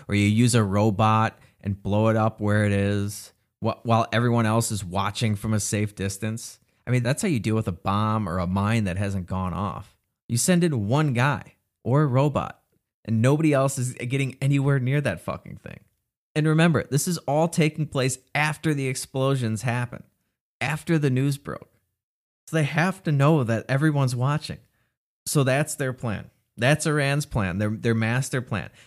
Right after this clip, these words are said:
to ride up in one of their own boats and just grab the mine and pocket it and pretend nothing <laughs> happened. <laughs> I mean, this is ridiculous.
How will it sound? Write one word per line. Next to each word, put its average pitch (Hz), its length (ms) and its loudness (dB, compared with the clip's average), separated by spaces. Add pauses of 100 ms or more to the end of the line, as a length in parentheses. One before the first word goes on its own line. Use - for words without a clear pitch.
to 127 100 0
ride 117 300 2
up 151 120 0
in 120 160 2
one 123 120 2
of 120 80 2
their 98 180 -2
own 135 180 -2
boats 101 460 -4 (160)
and 117 140 -2
just 117 220 -2
grab 110 380 0
the 139 100 2
mine 104 540 2
and 101 180 -4
pocket 107 400 -4
it - 140 -14 (260)
and 107 140 -6
pretend 107 400 0
nothing 107 320 2
<laughs> - 0 -
happened. 104 560 -4 (680)
<laughs> - 680 -16
I 147 100 0
mean, 131 180 2
this 175 180 2
is 156 180 0
ridiculous. 107 920 -2